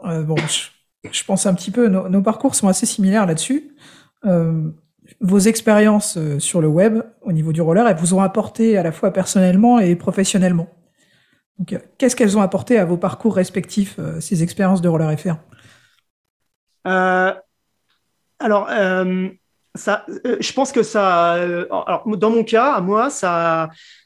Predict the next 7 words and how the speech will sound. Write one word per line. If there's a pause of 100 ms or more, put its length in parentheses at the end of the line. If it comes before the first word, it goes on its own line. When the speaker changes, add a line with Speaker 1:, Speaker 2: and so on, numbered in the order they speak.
Speaker 2:
apporté
pas
mal
de
savoir-être
et
savoir-faire.